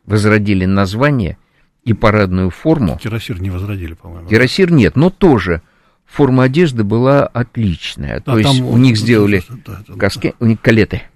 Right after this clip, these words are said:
Speaker 2: Калеты.
Speaker 1: главное. У них, э, были на крючках, а не драгунские мундиры.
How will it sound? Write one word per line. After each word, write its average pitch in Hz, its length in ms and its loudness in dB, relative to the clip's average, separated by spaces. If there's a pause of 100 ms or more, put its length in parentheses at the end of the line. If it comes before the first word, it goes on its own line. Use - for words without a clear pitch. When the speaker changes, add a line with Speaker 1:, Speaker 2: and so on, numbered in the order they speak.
Speaker 2:
Калеты. 110 340 -8
Speaker 1:
главное. 85 440 0 (600)
У 104 100 0
них, 107 300 2
э, 87 260 0
были 90 280 0
на 90 220 0
крючках, 165 600 -2
а - 80 -4
не 101 200 0
драгунские 107 580 -2
мундиры. 110 480 0